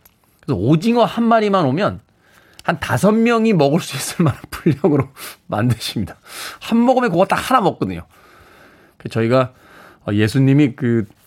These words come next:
물고기 두 마리와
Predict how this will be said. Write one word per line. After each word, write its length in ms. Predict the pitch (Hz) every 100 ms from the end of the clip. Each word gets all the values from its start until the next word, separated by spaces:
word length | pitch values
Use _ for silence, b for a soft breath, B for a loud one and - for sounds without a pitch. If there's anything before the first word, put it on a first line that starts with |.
| b b b b b b b b b _ _ -
물고기 420 | 113 107 147 147
두 160 | -
마리와 380 | 131 131 127 139